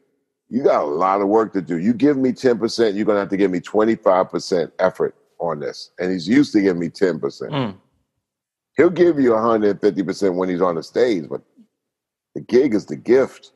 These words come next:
Speaker 1: <laughs> It ain't
Speaker 2: Mm.
Speaker 1: the work.
Speaker 2: Mm-hmm.
Speaker 1: You gotta be in the studio. You gotta, in order for it to work, you gotta work. So when Def Jam became a possibility in that mix, boom, it was like, "We'll settle with that.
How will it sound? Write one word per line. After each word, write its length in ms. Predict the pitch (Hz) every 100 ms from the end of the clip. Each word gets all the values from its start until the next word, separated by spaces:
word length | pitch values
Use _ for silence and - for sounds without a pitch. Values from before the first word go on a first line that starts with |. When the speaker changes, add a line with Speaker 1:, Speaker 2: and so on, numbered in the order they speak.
| _ -
Speaker 1:
<laughs> 180 | -
It 420 | 123 117 123 123 107
ain't 180 | 110
Speaker 2:
Mm. 40 | 101
Speaker 1:
the 80 | 90
work. 460 | 95 127 104 _ _ _ -
Speaker 2:
Mm-hmm. 420 | 113 117 - - 131
Speaker 1:
You 60 | -
gotta 200 | 110 95
be 80 | 98
in 80 |
the 80 | 87
studio. 400 | - 127 143 110
You 120 | 98
gotta, 340 | 110 110 98 85
in 100 | 107
order 160 | 113
for 180 | 117 107
it 240 | - 123 -
to 60 |
work, 340 | 95 113 120 -
you 120 | 127
gotta 280 | 143 98 95
work. 360 | 113 175 82 -
So 320 | 92 92 85 _ _ _ _ _ _ _ _ _ _ _ _ _ _ _ _ _ _ _
when 560 | 110 120 117 110 82 76
Def 260 | 127 131
Jam 260 | 117 113 92
became 480 | 90 - 101 95 -
a 60 | 85
possibility 1000 | - 98 98 80 65 101 92 78 73 - -
in 140 | 90 87
that 200 | 82 76
mix, 560 | 107 92 - - - _ _ _
boom, 320 | - 117 90 - _ _
it 40 | 82
was 120 | 78
like, 200 | 73 - - 69 - _ _ _ _ _ _ _ _ _ -
"We'll 140 | 104
settle 340 | - 117 104 85
with 160 | 80
that. 300 | 87 71 -